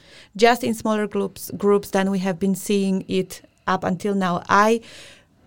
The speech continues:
have a feeling that we will not be seeing that many big concerts, uh, I don't know, um,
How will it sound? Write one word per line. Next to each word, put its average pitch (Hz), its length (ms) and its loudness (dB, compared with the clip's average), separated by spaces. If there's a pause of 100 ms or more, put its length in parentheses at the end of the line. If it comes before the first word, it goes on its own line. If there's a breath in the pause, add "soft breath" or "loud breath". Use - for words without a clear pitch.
(280)
have 233 260 2
a 220 60 2
feeling 220 500 0
that 202 240 -2
we 220 100 0
will 208 180 0
not 208 260 -2
be 196 120 -8
seeing 190 320 -4
that 190 260 -2
many 180 360 -2
big 190 340 -2
concerts, 208 960 -4
uh, 180 560 -2 (1040)
I 190 100 0
don't 196 120 0
know, 175 360 -2
um, 175 560 0